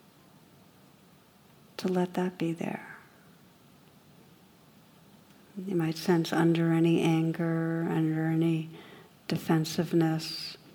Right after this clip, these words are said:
just to sense the vulnerability that's there, 'cause the step two is to contact it. Emotional pain cannot kill you,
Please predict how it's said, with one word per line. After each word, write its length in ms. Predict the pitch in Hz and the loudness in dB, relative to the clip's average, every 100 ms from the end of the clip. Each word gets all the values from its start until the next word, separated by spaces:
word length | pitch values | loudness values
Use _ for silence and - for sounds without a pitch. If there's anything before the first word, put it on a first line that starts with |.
| - - - - - - | -20 -20 -20 -20 -20 -8
just 260 | 220 - | -6 -4
to 80 | - | -4
sense 360 | 226 233 214 - | 0 2 2 2
the 100 | 214 | 0
vulnerability 760 | 208 208 208 196 185 185 196 | 4 4 4 4 2 4 2
that's 400 | 175 175 - - | 2 -2 -6 -8
there, 580 | 165 156 156 160 175 185 - | -4 -4 -4 -8 -10 -12 -6
'cause 380 | 185 175 - - | -4 -4 -8 -12
the 100 | - | -10
step 420 | 180 - 190 180 - | -8 -4 -2 -2 -6
two 240 | 214 208 | -2 0
is 140 | 185 - | 0 -2
to 240 | - 185 - - - | -4 -4 -4 -18 -16
contact 680 | - 240 233 160 - - - | -2 0 0 -4 -10 -10 -6
it. 140 | - - - - - - - - - - - - - - - - - - - - - - - - - - - - - - - - - - - - - - - - - - - - - - - | -6 -8 -20 -20 -20 -20 -20 -20 -20 -20 -20 -20 -20 -20 -20 -20 -20 -20 -20 -20 -20 -20 -20 -20 -20 -20 -20 -20 -20 -20 -20 -20 -20 -20 -20 -20 -20 -20 -20 -20 -20 -20 -20 -20 -20 -20 -2
Emotional 640 | 180 180 190 - 214 208 | 2 4 4 2 4 4
pain 400 | 202 - 190 185 | 2 0 2 2
cannot 400 | 185 190 185 185 | 2 2 2 2
kill 280 | - 185 185 | -2 -2 0
you, 280 | 190 170 | 0 -2